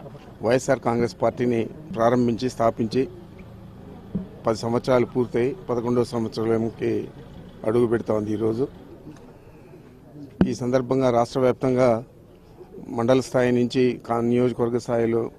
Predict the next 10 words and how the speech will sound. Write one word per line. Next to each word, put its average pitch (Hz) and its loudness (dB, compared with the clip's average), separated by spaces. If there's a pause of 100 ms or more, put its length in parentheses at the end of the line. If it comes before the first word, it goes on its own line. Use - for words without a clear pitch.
(100)
అన్ని 127 2
చోట్ల 127 0
కూడా 120 2 (540)
ఈ 120 0 (100)
ఫ్లాగ్ 123 -2
హాయిస్టింగ్, 117 0 (160)
మిగతా 113 2
ఇతర 107 0 (320)
కార్యక్రమాలన్నీ 110 0
కూడా 110 0